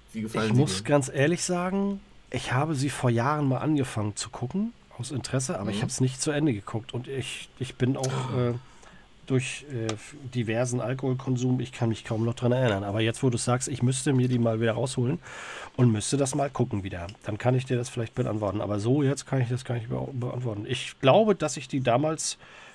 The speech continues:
Speaker 2: spannend fand, aber auch langwierig. So.
Speaker 1: Mhm.
Speaker 2: Das sagt's vielleicht, glaub ich, ganz gut.
Speaker 1: Gut.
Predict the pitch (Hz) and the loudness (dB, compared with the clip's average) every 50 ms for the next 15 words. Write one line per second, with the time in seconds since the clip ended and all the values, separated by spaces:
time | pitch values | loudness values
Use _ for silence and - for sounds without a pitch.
0 | - - - - - - 147 165 165 147 123 - - - 107 98 95 92 90 92 | -6 -2 -2 2 8 10 12 12 12 12 10 8 4 4 4 6 4 2 0 0
1 | - 107 107 110 - 135 - - 123 127 123 135 135 127 107 107 107 101 95 92 | 0 2 4 4 4 4 6 8 10 10 10 10 10 8 8 6 2 -2 -2 -2
2 | 85 78 - - - - - - 131 - - _ _ _ _ _ _ _ _ _ | -4 -8 -8 -10 -14 -14 -14 -16 -16 -16 -18 _ _ _ _ _ _ _ _ _
3 | _ - - - _ _ _ _ - - - 69 65 117 123 127 131 135 147 - | _ -20 -20 -20 _ _ _ _ -18 -14 -12 -8 -4 -2 0 0 0 0 -2 -4
4 | - - - - _ _ _ _ _ _ _ _ _ _ - - 117 - 123 107 | -8 -18 -20 -20 _ _ _ _ _ _ _ _ _ _ -6 0 4 6 6 6
5 | - - - 98 87 - - - 98 90 87 - - - - - - - - 170 | 4 0 -4 -4 -4 -6 -6 -8 -6 -6 -6 -6 -4 -6 -4 -6 -8 -4 0 0
6 | 190 208 - | 0 0 -2